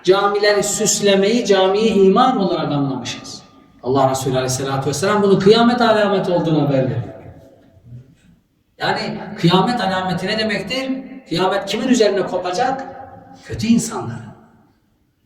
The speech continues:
Boş insanların üzerine kıyamet kopacak. Allah kitap nedir bilmeyen insanların üzerine kitap, kıyamet kopacak ve kıyamet alameti demek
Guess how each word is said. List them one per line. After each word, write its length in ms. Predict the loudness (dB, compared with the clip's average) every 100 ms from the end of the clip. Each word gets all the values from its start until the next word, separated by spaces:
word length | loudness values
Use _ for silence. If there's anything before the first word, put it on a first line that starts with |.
| _ _ _ _ _ _ -2
Boş 220 | 0 0
insanların 560 | -2 -2 0 0 2 2
üzerine 360 | 4 2 0
kıyamet 460 | 0 -2 -2 -4 -6
kopacak. 480 | -8 -8 -12 -16 -20 -20 _ _ _ _ _ _ -2
Allah 260 | 0 2
kitap 320 | 0 -2 0 2
nedir 280 | 2 2
bilmeyen 440 | 0 0 0 0 0
insanların 460 | 0 2 2 2
üzerine 300 | 2 2 2
kitap, 320 | 0 -4 -4 0
kıyamet 380 | 2 4 2
kopacak 580 | -2 0 2 2 0 -2 -10 -14 -10 0
ve 200 | 0 0
kıyamet 540 | -4 -6 -4 0 2
alameti 540 | 2 2 0 0 2 4
demek 440 | 4 4 0 -6